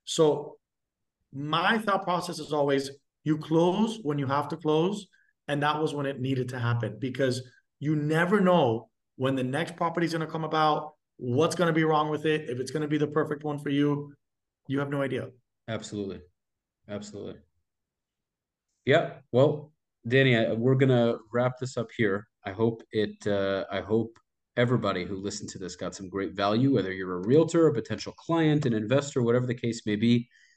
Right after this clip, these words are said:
Speaker 2: We hope you got tons of value from this. Uh, definitely look into, you know, either you can look at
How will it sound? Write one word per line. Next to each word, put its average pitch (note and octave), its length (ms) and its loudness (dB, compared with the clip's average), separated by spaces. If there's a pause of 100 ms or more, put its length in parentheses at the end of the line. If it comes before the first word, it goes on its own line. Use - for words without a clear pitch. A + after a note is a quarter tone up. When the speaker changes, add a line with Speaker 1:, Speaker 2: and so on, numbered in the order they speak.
(160)
Speaker 2:
We G#2 60 -6
hope G#2+ 140 -4
you G#2 60 -2
got F#2 140 -2
tons G#2+ 200 -2
of G2+ 100 -2
value F#2+ 300 -2
from F#2+ 200 -8
this. F2+ 340 -8 (440)
Uh, G2+ 100 -2
definitely G#2+ 380 0
look G2+ 200 0
into, F2+ 800 -4 (960)
you F2 80 -12
know, F2 100 -10
either G2+ 500 2
you G#2+ 100 -6
can G2+ 240 -6
look G#2 200 2
at F#2 340 -4